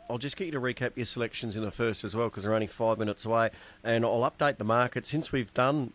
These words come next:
the first race, Sting Jet now is into favouritism. It's been a uh, Firma of, uh, three eighty into three fifty. Cosmic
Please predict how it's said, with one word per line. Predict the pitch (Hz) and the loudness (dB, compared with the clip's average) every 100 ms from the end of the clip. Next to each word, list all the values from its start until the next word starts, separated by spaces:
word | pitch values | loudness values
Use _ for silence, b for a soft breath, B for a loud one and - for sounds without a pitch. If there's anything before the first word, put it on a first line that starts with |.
| - | -6
the | 120 | -6
first | - 120 101 - | 0 2 2 2
race, | 123 117 | 2 2
Sting | - 151 135 | 0 0 0
Jet | - 123 135 | 2 0 0
now | 120 113 113 107 - | 2 4 4 2 -4
is | 120 120 107 | 0 0 0
into | - 156 139 123 110 | 0 2 2 2 -2
favouritism. | - 117 123 135 131 - 120 113 113 | 2 4 4 2 -2 -2 -2 0 -2
It's | 110 | -4
been | - 117 | 0 2
a | 110 - b b b b | 2 0 b b b b
uh, | 117 | 0
Firma | 107 - 135 131 | 0 4 4 6
of, | 117 110 104 123 | 4 4 2 2
uh, | 110 | 0
three | - 139 131 | 0 0 4
eighty | 127 123 123 | 4 2 0
into | - 139 143 131 | 0 2 2 0
three | - 127 123 110 - | 0 0 0 -2 -8
fifty. | - - 139 - - 131 | -10 -2 -2 0 -4 -2
Cosmic | 135 135 143 127 | 0 0 2 0